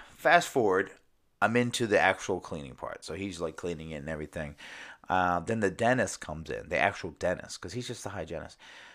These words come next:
Dentist is, you know, stops in the middle of this cleaning. He's like, "Oh, sit up for a second. Let's look at your, uh, x-rays." And she saw the x-rays. And she's like, "Okay, well, you know." I, I'm missing a tooth. I cracked my tooth once, and I just let it go,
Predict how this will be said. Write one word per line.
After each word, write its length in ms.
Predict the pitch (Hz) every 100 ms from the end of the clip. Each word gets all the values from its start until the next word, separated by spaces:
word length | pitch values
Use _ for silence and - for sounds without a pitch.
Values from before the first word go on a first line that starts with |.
| _ -
Dentist 340 | 101 98 -
is, 160 | 101 92 -
you 160 | 110
know, 60 | 90
stops 420 | - - 107 -
in 60 | 101
the 60 |
middle 140 | 95 87
of 60 |
this 140 | 87 -
cleaning. 240 | - 80
He's 80 | 78
like, 120 | - -
"Oh, 140 | 139
sit 200 | - 139
up 140 | 135
for 120 | - 101
a 40 |
second. 380 | - 78 - - _ - - - _ -
Let's 200 | 107 -
look 140 | 110
at 80 | 110
your, 240 | 95 117 113
uh, 120 | -
x-rays." 680 | 92 - - 95 87 92 98
And 180 | 90 87
she 160 | - 95
saw 180 | 95
the 100 | 92
x-rays. 440 | 90 87 - 90 98
And 80 | 107
she's 60 |
like, 100 | 95
"Okay, 320 | 117 120 107 110
well, 180 | 110 107
you 120 | 98
know." 160 | 90 92 - - _ - - -
I, 100 | - - _ _ _ _ -
I'm 240 | 131 151
missing 340 | 135 123 113 104
a 40 |
tooth. 380 | - 92 67 - -
I 80 |
cracked 500 | 101 - - 101 -
my 140 | 107 85
tooth 360 | - 87 - -
once, 340 | 117 120 - _ _ _ _
and 600 | 98 98 90 87 87 82 - -
I 160 | 98 92
just 260 | 87 -
let 220 | 92 90
it 120 | 85 -
go, 380 | 78 78 90